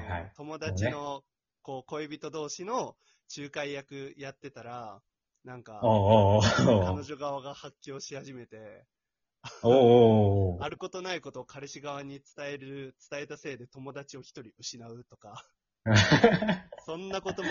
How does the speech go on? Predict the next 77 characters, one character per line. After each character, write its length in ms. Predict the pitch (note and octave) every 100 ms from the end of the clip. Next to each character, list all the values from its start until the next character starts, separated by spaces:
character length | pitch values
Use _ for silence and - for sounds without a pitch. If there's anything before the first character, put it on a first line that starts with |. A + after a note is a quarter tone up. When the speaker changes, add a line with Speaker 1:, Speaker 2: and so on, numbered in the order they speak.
| - -
Speaker 1:
あ 80 |
り、 120 | D3+ D3+
Speaker 2:
そ 100 | D3
う 20 |
で 40 | A#2
す 60 |
よ。 60 | G#2+
Speaker 1:
あ 20 |
り 80 | G2
け 80 | A#2
り。 40 |
Speaker 2:
こ 40 | B2+
ん 40 |
な 100 | B2+
感 180 | A#2+ A#2+
じ 60 |
で 60 | A#2
す 120 | F#2+
ね。 220 | G2 E3+ G#3
Speaker 1:
そ 260 | - B2+
う 40 | B2+
そ 100 | -
う 20 |
そ 0 |
う 20 |
そ 40 | G#2+
う。 20 |
Speaker 2:
は 60 |
い、 60 | F#2+
は 220 | G2 F2+
い。 100 | E2+ G2+ F#2+ _ _ _
こ 80 | -
ん 20 | F2+
な 80 |
感 200 | F2+ F2+ F2
じ 100 | F2+
で。 220 | F2 F2+
Speaker 1:
ま 120 | F#3+
あ 60 | F#3
で 100 | F#3
も、 420 | E3+ C#3+ A#2+ - _ _ F#2
Speaker 2:
う 40 |
ん、 80 | F2+
Speaker 1:
な 180 | F3+ A#3
ん 40 |
と、 60 | E2+
Speaker 2:
ね。 420 | F#2 G#2+ A#2+ C3+ _ _ _ _ _ - - - _ -
う 40 | G#2
ん。 340 | G2+ F#2 F2+ F#2 _ _
Speaker 1:
<laughs> 300 | - - _
も 140 | B2+ D#3
の 100 | G3+
す 120 | A#3
ご 140 | A3+
い 100 | F3
の 140 | C3+ A2+
が 120 | A2+
あ 60 |
る 80 | A2+
と、 220 | - G2 _ _
唐 160 | B2+ A#2+
辛 180 | B2 B2+
子 40 |
さ 140 | - B2
ん 80 |
側 200 | A#2+ A2+
に。 220 | A2 A2 G#2+ _ _ _ _
僕 200 | D#3 G#3
の 80 | B3+
は 60 | C3
ね、 60 |
Speaker 2:
う 40 | D#3
ん。 120 | D3
Speaker 1:
ま 60 | G2+
あ、 20 |
ま 160 | F2 -
た、 360 | C3 B2 B2